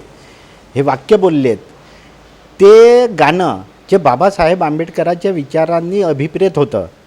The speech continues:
बाबासाहेब आंबेडकराला अभिप्रेत होतं, ते गाणं कोणत्याच गायकाच्या याच्यात अलीकडच्या गायकांमध्ये दिसत नाही. गायक आहेत, मी असं सर्वांबद्दल बोलणार नाही, परंतु काही जास्त प्रमाण असं आहे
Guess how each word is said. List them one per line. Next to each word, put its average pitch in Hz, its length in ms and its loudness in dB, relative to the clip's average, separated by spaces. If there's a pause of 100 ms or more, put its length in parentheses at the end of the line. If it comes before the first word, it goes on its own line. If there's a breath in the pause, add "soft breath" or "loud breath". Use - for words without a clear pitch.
(120)
बाबासाहेब 160 520 0
आंबेडकराला 160 600 -4 (300)
अभिप्रेत 156 480 -4
होतं, 120 260 -6 (920 soft breath)
ते 247 120 6
गाणं 214 260 -2
कोणत्याच 190 640 -2
गायकाच्या 165 580 0
याच्यात 160 380 -2 (220)
अलीकडच्या 175 600 2
गायकांमध्ये 131 720 0
दिसत 104 400 -12
नाही. 82 300 -14 (920 soft breath)
गायक 135 400 2
आहेत, 185 280 2 (280)
मी 151 100 0
असं 156 220 -2
सर्वांबद्दल 165 680 -2
बोलणार 185 380 -6
नाही, 170 180 -6
परंतु 214 400 -8
काही 175 340 -4 (520)
जास्त 139 320 -2
प्रमाण 202 400 0
असं 180 220 -2
आहे 160 280 0